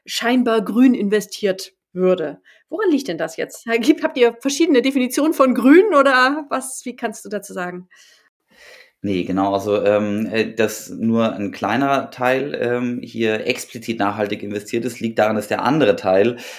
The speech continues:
Speaker 2: bei der Bundesbank liegt und in liquiden Mitteln vorherrscht. Das heißt, es ist nicht so, dass wir nebenbei in Kohle und, äh, Waffen investieren würden, sondern das ist, all diese Themen sind bei uns explizit ausgeschlossen.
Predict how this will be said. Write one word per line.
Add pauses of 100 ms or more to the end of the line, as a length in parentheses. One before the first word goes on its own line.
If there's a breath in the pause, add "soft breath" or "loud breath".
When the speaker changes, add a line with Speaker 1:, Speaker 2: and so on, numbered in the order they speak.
(100 loud breath)
Speaker 2:
bei
der
Bundesbank
liegt
und
in
liquiden
Mitteln
vorherrscht. (300 soft breath)
Das
heißt,
es
ist
nicht
so,
dass
wir (200 loud breath)
nebenbei
in
Kohle
und,
äh,
Waffen
investieren
würden, (280 loud breath)
sondern
das
ist,
all
diese
Themen
sind
bei
uns
explizit
ausgeschlossen.